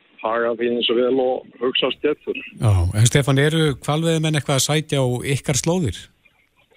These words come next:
Speaker 1: Nei, þeir hafa ekki gert það og það er akkúrat umræða sem hefur átt sér stað meira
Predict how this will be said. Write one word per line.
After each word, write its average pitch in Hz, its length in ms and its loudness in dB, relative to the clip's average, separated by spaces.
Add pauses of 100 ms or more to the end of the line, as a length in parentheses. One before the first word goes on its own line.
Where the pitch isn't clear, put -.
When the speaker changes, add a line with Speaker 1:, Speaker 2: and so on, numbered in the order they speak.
(760)
Speaker 1:
Nei, 123 480 0 (300)
þeir 117 140 -2
hafa 117 140 0
ekki 113 160 -6
gert 113 260 -2
það 127 340 -2
og 120 360 0 (360)
það 107 140 -2
er 107 120 -2
akkúrat 110 440 -4 (340)
umræða 117 480 0
sem 117 200 -2
hefur 117 260 0
átt 117 160 -4
sér 120 120 -8
stað 117 260 -2
meira 117 320 0